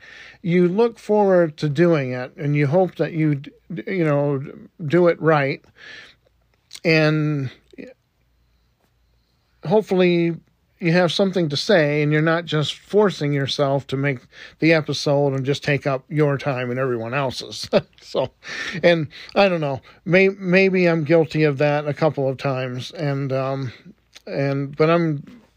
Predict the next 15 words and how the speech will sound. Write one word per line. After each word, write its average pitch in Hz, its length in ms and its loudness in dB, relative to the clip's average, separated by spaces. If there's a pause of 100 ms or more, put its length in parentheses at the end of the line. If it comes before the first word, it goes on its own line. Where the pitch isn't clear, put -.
(160)
going 208 260 4
forward, 170 460 4
I'm 143 220 -2
hopefully, 143 720 0 (380)
uh, 123 280 -2 (240)
you 143 120 -4
know, 117 200 -10 (260)
uh, 131 100 -10 (480)
hopefully 151 380 2
we 143 100 2
can 139 80 -2
get 127 200 -4
past 110 340 -4
that. 101 220 -6 (2500)
So 208 520 2